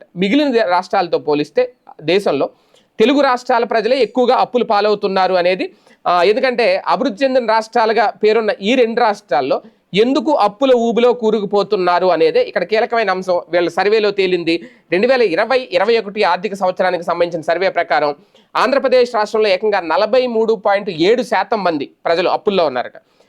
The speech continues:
ఈ సంఖ్య దేశంలోనే అత్యధికం. ఇక్కడ గమనించాల్సిన అంశం, ఆంధ్రప్రదేశ్ ఈ విషయంలో దేశంలోనే మొదటి స్థానంలో నిలిచిందట.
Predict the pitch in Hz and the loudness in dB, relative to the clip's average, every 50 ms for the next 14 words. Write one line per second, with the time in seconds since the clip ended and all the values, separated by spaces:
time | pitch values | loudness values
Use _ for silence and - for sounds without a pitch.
0 | _ _ _ _ 202 233 240 247 240 254 254 294 214 226 240 247 285 269 262 247 | _ _ _ _ -2 0 0 0 0 0 0 0 2 2 2 2 0 0 0 0
1 | 247 247 254 - 175 175 - - 269 220 214 202 - - - 165 190 165 156 180 | 0 0 0 -2 -4 -4 0 -2 -2 -2 -2 -4 -6 -8 -4 -2 -2 0 0 0
2 | 202 226 233 214 220 190 185 - 170 147 131 139 139 - - _ _ _ _ _ | 0 0 -2 -2 -2 -4 -4 -4 -4 -4 -4 -4 -6 -10 -14 _ _ _ _ _
3 | _ _ _ - 165 214 262 294 277 254 269 262 262 247 254 233 185 190 202 226 | _ _ _ 0 0 2 2 2 0 2 2 2 2 2 0 -4 -4 -2 -2 -2
4 | 226 220 - 277 - 196 165 185 247 220 160 185 233 226 269 262 247 240 226 226 | -2 0 0 0 2 2 2 2 0 0 0 0 0 2 0 0 0 0 0 0
5 | 247 220 175 170 180 226 240 277 269 - - 277 226 240 233 220 226 214 202 196 | -2 -2 -2 -2 -2 -2 -2 -2 -2 -2 -2 -2 0 0 0 0 0 0 -2 -2
6 | 196 196 196 165 143 - | -4 -6 -4 -4 -4 -4